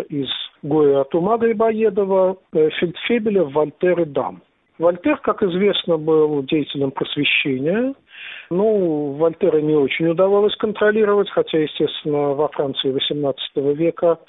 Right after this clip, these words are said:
особых свобод тоже не было. Но вот у нас явно собираются установить такой фельдфебельский контроль над просветительской деятельностью.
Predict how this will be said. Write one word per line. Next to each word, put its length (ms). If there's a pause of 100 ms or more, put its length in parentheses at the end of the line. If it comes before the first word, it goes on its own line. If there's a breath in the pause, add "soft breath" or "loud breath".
(300 loud breath)
особых 440
свобод 380
тоже 260
не 200
было. 340 (460 loud breath)
Но 160
вот 180
у 60
нас 180 (100)
явно 460
собираются 1040
установить 680
такой 280
фельдфебельский 760
контроль 540
над 220
просветительской 760
деятельностью. 880